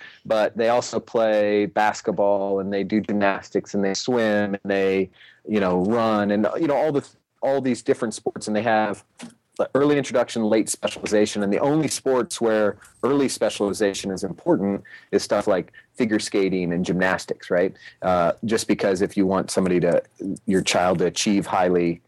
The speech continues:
in those sports, they kinda have to learn how to do them really. They have to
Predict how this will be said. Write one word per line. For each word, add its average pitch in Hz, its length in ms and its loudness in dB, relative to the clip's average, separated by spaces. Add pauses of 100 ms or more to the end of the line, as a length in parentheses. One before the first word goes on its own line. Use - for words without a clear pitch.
in 101 100 0
those 123 160 2
sports, 98 360 -2
they 98 100 2
kinda 113 260 0
have - 320 -4
to 98 80 -4
learn 92 200 -2
how 95 120 -2
to 90 80 -4
do 90 140 -2
them 85 160 -2
really. 87 240 -2
They 101 100 2
have 113 160 2
to 87 160 -4